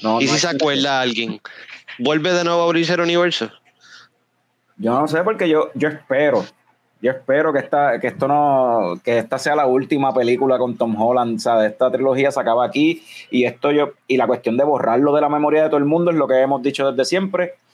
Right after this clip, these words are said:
Speaker 1: que esta película es para poder sacar a Tom Holland, devolvérselo a Sony,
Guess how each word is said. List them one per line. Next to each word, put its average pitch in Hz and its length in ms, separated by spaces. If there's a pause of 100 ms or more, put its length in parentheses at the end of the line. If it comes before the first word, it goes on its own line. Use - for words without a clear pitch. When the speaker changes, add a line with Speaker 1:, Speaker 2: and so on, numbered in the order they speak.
(200)
Speaker 1:
que 120 200
esta 127 300
película 160 580
es 185 220 (340)
para 123 220
poder 127 440 (500)
sacar 127 500
a 147 880
Tom 139 240
Holland, 180 340
devolvérselo 135 560
a 139 40
Sony, 185 440